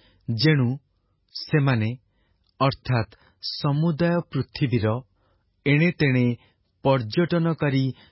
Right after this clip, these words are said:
ସଦାପ୍ରଭୁଙ୍କର ଏହି ସପ୍ତ ଚକ୍ଷୁ ଜିରୁବାବିଲଙ୍କ ହସ୍ତରେ ଓଳମ ଦେଖି ଆନନ୍ଦ କରିବେ।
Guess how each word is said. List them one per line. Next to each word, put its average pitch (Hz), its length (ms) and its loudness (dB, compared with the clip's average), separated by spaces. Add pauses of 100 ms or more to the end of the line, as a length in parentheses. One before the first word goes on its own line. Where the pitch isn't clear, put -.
ସଦାପ୍ରଭୁଙ୍କର 135 1080 -2 (300)
ଏହି 120 200 -4
ସପ୍ତ - 540 -6 (200)
ଚକ୍ଷୁ - 500 -4 (680)
ଜିରୁବାବିଲଙ୍କ 151 840 0 (140)
ହସ୍ତରେ 110 520 0 (540)
ଓଳମ 160 400 2
ଦେଖି 113 360 -2 (580)
ଆନନ୍ଦ 135 460 0
କରିବେ। 98 480 -2